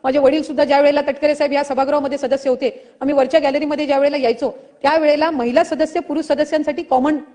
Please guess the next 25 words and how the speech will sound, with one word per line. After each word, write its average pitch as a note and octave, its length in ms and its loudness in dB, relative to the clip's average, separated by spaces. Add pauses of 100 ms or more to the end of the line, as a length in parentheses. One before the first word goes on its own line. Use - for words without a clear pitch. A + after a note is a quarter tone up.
टॉयलेट्स B3 380 0 (380)
पूर्वीच्या C#4 300 0
कालावधीमध्ये B3+ 520 0
असायचे. A#3 340 -4 (280)
आता D4+ 460 0
महिलांसाठी C#4+ 500 0
एक D4 60 -4
स्वतंत्र D#4 460 2 (240)
सदस्य D4 300 2
म्हणून D4 200 -2
रेस्टरूम A#3+ 360 -4
आहेत, A3 140 -4 (340)
पण C#4 100 0
ह्या C4+ 240 2 (500)
परिसरामध्ये C4+ 540 -2
त्याची C4 240 -6
वाढ B3 240 0
होण्याची B3 420 -4 (340)
निश्चितपणाने B3+ 560 -4
गरज A#3+ 240 0
आहे. G3 120 0 (280)
आणि A#3 120 -6
माझ्या B3 220 0
सर्व C#4 320 2
महिला D4 340 2